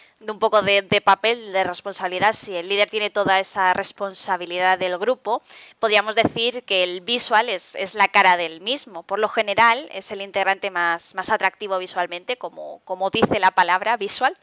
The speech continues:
<laughs> y también suele ser a veces el, el más carismático. Suele representar ese idílico estándar de belleza coreano, del cual ya, <laughs> ya hemos hablado en un par de programas anteriormente.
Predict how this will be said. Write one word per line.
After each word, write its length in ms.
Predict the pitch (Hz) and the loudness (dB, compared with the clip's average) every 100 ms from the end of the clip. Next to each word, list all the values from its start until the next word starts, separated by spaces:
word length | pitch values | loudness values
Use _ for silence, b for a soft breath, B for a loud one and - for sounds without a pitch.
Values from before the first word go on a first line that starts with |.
| - | -12
<laughs> 560 | 277 - 587 554 415 | -10 -4 -2 -2 -8
y 380 | - 226 208 196 | -10 -10 -8 0
también 240 | 208 202 196 | 0 0 -6
suele 160 | 214 | -6
ser 140 | - 208 | -2 -2
a 100 | 202 | 0
veces 200 | 254 202 | -4 -6
el, 340 | 175 160 160 | -10 -12 -12
el 100 | 180 | -6
más 180 | 202 202 | -4 0
carismático. 600 | 240 202 - 180 170 165 | 0 0 -4 -8 -8 -14
Suele 240 | - 202 202 | -2 0 2
representar 720 | 208 208 208 196 226 226 - | 0 -4 -14 -2 2 2 0
ese 600 | 185 - 190 180 175 165 B B B B - | -12 -12 -6 -2 -2 -4 B B B B -4
idílico 600 | 220 220 233 220 - 190 | -2 2 0 0 -4 -6
estándar 460 | - 190 190 175 | -2 -4 -2 0
de 100 | 175 | 0
belleza 360 | 165 170 - 185 | -2 -6 -8 -6
coreano, 400 | 170 170 185 214 | -2 -2 -2 -4
del 120 | 165 | -4
cual 240 | - 165 | 0 0
ya, 160 | 180 190 | 2 0
<laughs> 240 | - 247 208 | 2 0 -4
ya 180 | 180 | -4
hemos 260 | 190 190 - | -2 -2 -6
hablado 300 | 180 180 175 | -2 0 0
en 120 | 175 | -4
un 120 | 170 | -12
par 360 | - 165 156 147 B B B B | -8 -2 0 -2 B B B B
de 160 | 196 185 | -4 0
programas 440 | 185 180 180 180 | 2 2 0 -6
anteriormente. 760 | 175 165 165 156 214 254 240 | -12 -10 -10 -4 -4 -4 -6